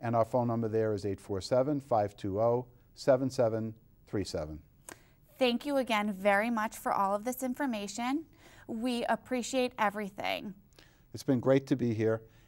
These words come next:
Speaker 1: and thank you so much for having me. This has been a joy.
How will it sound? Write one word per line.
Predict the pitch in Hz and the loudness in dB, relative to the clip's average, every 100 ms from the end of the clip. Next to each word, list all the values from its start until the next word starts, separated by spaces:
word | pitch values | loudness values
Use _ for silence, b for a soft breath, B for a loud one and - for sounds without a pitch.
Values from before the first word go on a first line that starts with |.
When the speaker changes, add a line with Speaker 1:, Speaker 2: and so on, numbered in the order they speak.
| b | b
Speaker 1:
and | 104 | -4
thank | 131 127 | -2 0
you | 123 | -2
so | - 135 | 2 2
much | 123 110 | 2 0
for | 110 | -2
having | 98 95 101 | -2 -2 -4
me. | 98 | -4
This | 98 - | -6 -8
has | 104 | -10
been | 107 98 | -8 -8
a | |
joy. | 85 78 | -6 -8